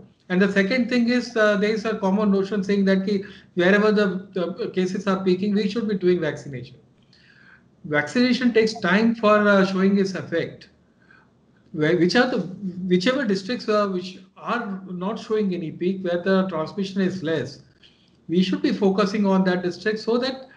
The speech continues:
at least a ring fence is there. If you look at the, how the, uh, forest fires have been, uh, dosed, if you look at that, they usually cut the trees around that forest where the fire is there, so that the adjoining areas of the forest,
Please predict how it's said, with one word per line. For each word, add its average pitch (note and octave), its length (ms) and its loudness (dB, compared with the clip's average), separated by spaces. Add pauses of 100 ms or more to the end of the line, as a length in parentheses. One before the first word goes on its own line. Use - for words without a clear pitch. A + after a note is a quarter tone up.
(140)
at E3 140 -6
least B3 220 -2
a G#3+ 120 4
ring A3 220 2
fence G#3+ 260 -2
is G3 160 -2
there. D3+ 140 -2
If D3 180 -6
you F#3+ 60 0
look G#3 160 0
at A3 160 -2
the, A3+ 260 -2 (720)
how G#3 220 0
the, A#3+ 160 4 (340)
uh, G3 380 -2
forest G#3 360 0
fires F#3+ 320 2
have G3 180 0
been, G3 440 2 (640)
uh, G3 100 -2
dosed, F#3 600 0
if E3 140 -6
you F3+ 80 0
look A3+ 160 0
at G#3+ 160 -2
that, E3+ 420 -4 (1200)
they F#3 180 -2
usually A3+ 380 0
cut G#3+ 240 0
the A#3+ 460 0 (600)
trees A3 280 0
around G3+ 320 4
that G#3 160 2
forest F#3+ 380 0
where F#3+ 160 0
the F#3+ 140 -4
fire F3+ 240 0
is F#3+ 160 0
there, G3 360 -2 (140)
so G#3+ 180 2
that G#3+ 240 0
the G#3 400 0
adjoining G3 480 4
areas F#3+ 280 4
of F#3 120 0
the F#3+ 140 2
forest, F3+ 480 -2